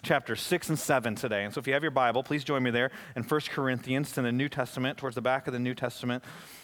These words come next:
And a-, as you're turning there, just what you need to know about Corinth is they're a lot like us, is the summary. They love sports in Corinth. Uh, the Corinthian games were second only to the Olympic games. We've got Duke,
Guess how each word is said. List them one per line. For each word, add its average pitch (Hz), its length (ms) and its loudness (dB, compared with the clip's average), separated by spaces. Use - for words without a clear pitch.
And 139 160 2
a-, 143 200 4
as 139 120 2
you're 143 80 0
turning 196 380 4
there, 139 180 4
just 156 160 -4
what 185 140 2
you 190 80 4
need 208 80 4
to 175 40 2
know 170 120 6
about 156 200 2
Corinth 170 380 2
is 139 100 2
they're 180 140 6
a 175 60 4
lot 151 160 6
like 139 240 4
us, 104 320 2
is 120 160 -4
the 113 60 -4
summary. 95 420 0
They 175 200 4
love 190 240 6
sports 196 600 0
in 196 140 4
Corinth. 214 540 2
Uh, 147 260 4
the 139 140 2
Corinthian 190 340 2
games 190 260 4
were 160 60 0
second 208 320 4
only 196 200 4
to - 20 2
the 147 80 6
Olympic 196 360 4
games. 202 300 4
We've 190 140 2
got 143 260 2
Duke, 196 260 2